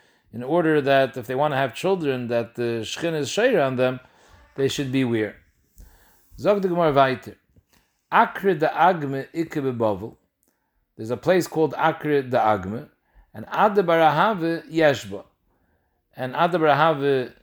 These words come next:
is in that city. And Hayoim Yoshev, this is all part of the Nevuah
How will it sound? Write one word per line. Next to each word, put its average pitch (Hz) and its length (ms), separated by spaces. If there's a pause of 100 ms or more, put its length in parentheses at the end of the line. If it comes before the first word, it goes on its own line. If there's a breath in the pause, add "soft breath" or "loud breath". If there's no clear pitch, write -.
is 131 220
in 123 100
that 123 240
city. 127 420
And 123 140
Hayoim 165 500
Yoshev, 175 640
this 156 100
is 165 60
all 175 220
part 170 260
of 151 80
the 143 60
Nevuah 143 540